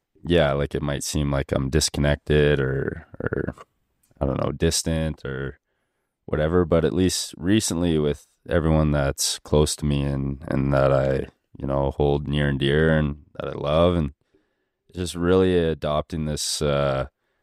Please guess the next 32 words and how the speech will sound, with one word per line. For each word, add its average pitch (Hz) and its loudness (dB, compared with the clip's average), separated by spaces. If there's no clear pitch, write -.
this - -2
honesty 80 0
is 76 0
the - -10
best - -2
policy 82 2
mentality, 95 2
where 87 4
it's 80 -2
like, 78 2
I 90 2
mean, 85 4
like, 87 -2
I, 92 0
I've 92 -2
had 98 4
a 90 2
lot 90 4
of 87 -8
things 90 -4
fall 87 0
apart 98 4
on 95 2
me, 95 2
and, 71 -2
and, 69 -2
and 69 -8
then 69 -6
some 85 0
things 76 -4
materialize, 98 2
and, 73 -2